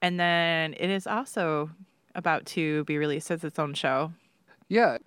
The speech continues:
Speaker 2: like, I've known Justin for a bit now. We took, taken classes together, so it's cool to be on his, uh, podcast and get to know him a little bit better. And we're hoping somehow we can, uh, figure out how to get him on here so we can.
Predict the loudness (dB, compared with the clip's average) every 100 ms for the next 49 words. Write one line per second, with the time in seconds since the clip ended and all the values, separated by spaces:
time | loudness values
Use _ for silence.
0 | _ 2 4 6 4 4 4 0 0 0
1 | 2 0 -2 -2 2 2 0 -2 -4 -6
2 | -6 -2 -2 -2 0 0 0 -6 -4 -2
3 | -2 -4 -6 -10 -2 4 4 4 4 4
4 | 6 4 2 -4 -8 -14 -12 2 2 4
5 | 2 2 2 0 0 -6 -8 -8 -4 -4
6 | -2 0 2 2 2 2 2 -2 -8 _
7 | _ _ _ _ _ -10 -6 -4 2 4
8 | 6 6 4 2 2 2 0 0 -2 -2
9 | 0 -2 0 2 2 0 -4 -2 0 0
10 | -2 -4 -2 0 -2 -4 -6 -6 -6